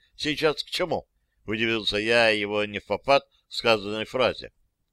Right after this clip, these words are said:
«Это к тому, что ты сам-то обедать будешь или как?» «Ах, вот оно что!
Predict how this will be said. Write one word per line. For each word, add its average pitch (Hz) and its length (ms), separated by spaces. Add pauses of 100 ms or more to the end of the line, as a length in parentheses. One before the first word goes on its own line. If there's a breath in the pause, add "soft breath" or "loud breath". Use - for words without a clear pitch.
(460)
«Это 131 380
к - 60
тому, 139 320
что 127 200
ты 123 160
сам-то 120 440
обедать 95 420
будешь 113 420
или 92 200
как?» 113 280 (880 soft breath)
«Ах, 139 220
вот 160 440
оно 131 220
что! 90 320